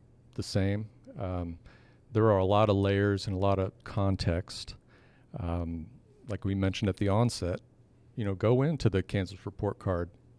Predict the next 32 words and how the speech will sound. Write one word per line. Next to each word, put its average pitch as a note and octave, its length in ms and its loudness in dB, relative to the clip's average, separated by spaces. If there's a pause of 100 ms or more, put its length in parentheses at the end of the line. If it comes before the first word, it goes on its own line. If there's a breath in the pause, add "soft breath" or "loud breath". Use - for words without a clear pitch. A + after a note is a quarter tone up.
(140)
you A#2 100 -6
know, G2 60 -4
educate A2+ 420 0
yourself, F#2 640 -2
go G#2+ 200 4
in, A2 140 4
look A2+ 200 4
at - 60 0
the G#2+ 60 0
data. F2+ 400 -2 (560 loud breath)
Uh, E2+ 320 -2 (640)
you G2+ 160 -4
can F#2+ 320 -2
search - 680 -4 (180)
and F#2 400 -4
find, G2+ 600 -2 (640 soft breath)
uh, - 280 -10 (440)
you A#2 100 -4
know, F#2+ 120 -4
how F#2 240 -2
your F#2 160 -2
school G2+ 380 -2
is F#2+ 120 -8
doing, G2+ 420 -6 (200)
um, E2+ 400 -6 (960 loud breath)
the A#2+ 80 -4
performance G2+ 580 0
levels, G2 680 2 (140)
uh, G2 200 -6 (400)
attendance G#2 640 -2
rates, G2 760 -2 (300)
uh, - 180 -12